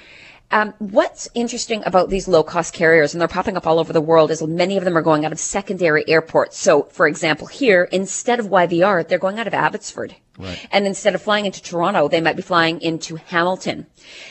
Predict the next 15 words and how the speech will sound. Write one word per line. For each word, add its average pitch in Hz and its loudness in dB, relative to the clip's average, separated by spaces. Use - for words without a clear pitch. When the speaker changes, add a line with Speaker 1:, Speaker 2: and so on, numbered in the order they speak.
Speaker 1:
And 175 0
this 202 -4
happens 214 -6
all 180 2
over 180 -2
the 170 4
world. 160 4
Like, 165 -2
London 214 0
has 240 -10
three 190 -2
major 165 -2
airports, 160 0
Stansted, 165 -2
Gatwick, 156 -2